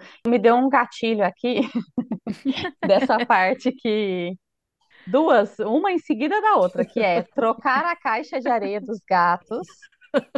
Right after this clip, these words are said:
Speaker 1: Tipo assim, trabalhos quando a família não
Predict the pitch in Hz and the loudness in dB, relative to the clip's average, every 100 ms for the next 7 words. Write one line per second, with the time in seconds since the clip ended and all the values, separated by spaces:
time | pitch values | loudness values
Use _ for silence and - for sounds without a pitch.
0 | - 302 254 254 330 190 185 226 220 226 | -4 0 2 2 0 -2 2 2 4 4
1 | 247 277 311 - - 254 262 262 269 247 | 4 2 -4 -8 -2 -2 0 0 0 -2
2 | 240 247 247 233 254 | 0 0 0 -2 -4